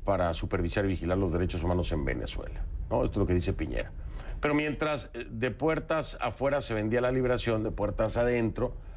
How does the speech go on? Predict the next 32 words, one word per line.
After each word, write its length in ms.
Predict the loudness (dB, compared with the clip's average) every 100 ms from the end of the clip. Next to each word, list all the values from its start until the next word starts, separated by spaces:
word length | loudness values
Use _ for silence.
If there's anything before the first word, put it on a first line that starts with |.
| -4
la 140 | 0
maquinaria 500 | 2 2 2 2 4
represora 420 | 2 0 0 0 0
seguía 260 | 2 0
su 200 | 2 0
curso. 260 | 0 -2 -4 -10 -8 -10 -10 -10 -10 0
La 140 | 2
organización 420 | 4 2 2 2
no 80 | 2
gubernamental 460 | 4 4 2 2 0
Foro 180 | 0 0
Penal 260 | 2 2
advirtió 420 | 2 2 0 2
una 200 | 2 2
práctica 380 | 0 0 0 0
habitual 340 | 0 0 0 2
en 80 |
Venezuela. 420 | 0 0 0 0 2
Cuando 220 | 2 2
se 120 | 2
libera 300 | 2 2 2
a 80 | 0
unos, 500 | 0 0 -2 -6 -12 -12
dice 220 | -8 -6 -2
la 100 | 0
O 80 |
N 80 | 0
G, 140 | -2 -4 -8 -12 -8
se 140 | -2
encarcela 680 | 0 0 0 0 2 0 -2 -2
a 120 | 2
otros. 480 | 2 0 -6 -10